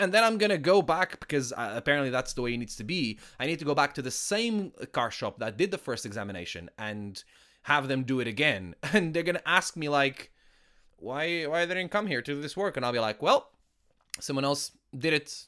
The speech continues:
as well, as good, and way cheaper, so don't try to take advantage of me just because, uh, I, I'm not experienced yet with this car." I'm not sure if they can check, like, how long I've owned the car and stuff like that.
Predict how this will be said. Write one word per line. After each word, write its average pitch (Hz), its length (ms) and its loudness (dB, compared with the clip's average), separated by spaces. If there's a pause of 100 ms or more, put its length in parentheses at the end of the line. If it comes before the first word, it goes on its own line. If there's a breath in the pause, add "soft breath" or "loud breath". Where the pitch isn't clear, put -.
(720)
as 151 220 4
well, 143 480 4
as 139 180 0
good, 131 460 2
and 131 360 -2
way 135 140 0
cheaper, 131 340 -4
so 90 420 -6 (680)
don't 135 360 -2
try 127 220 -2
to - 160 -12
take 107 280 -8
advantage 113 340 -6
of 85 100 -12
me 82 220 -12 (340)
just - 200 -14
because, - 500 -10 (720)
uh, 82 100 -10 (140)
I, 90 200 -6 (260)
I'm 95 140 -6
not 92 120 -4
experienced 98 480 -8
yet 90 160 -8
with 80 120 -12
this 82 120 -14
car." 85 220 -8
I'm - 60 -6
not 370 120 -6
sure 349 160 -2
if 202 140 -4
they 185 80 0
can 165 140 -2
check, - 200 -2
like, 123 180 -2
how 131 140 2
long 120 540 0 (680 soft breath)
I've 113 200 -2
owned 117 380 -4
the 98 60 -6
car 80 380 -6
and 78 140 -12
stuff - 260 -6
like 82 220 -8
that. 76 360 -12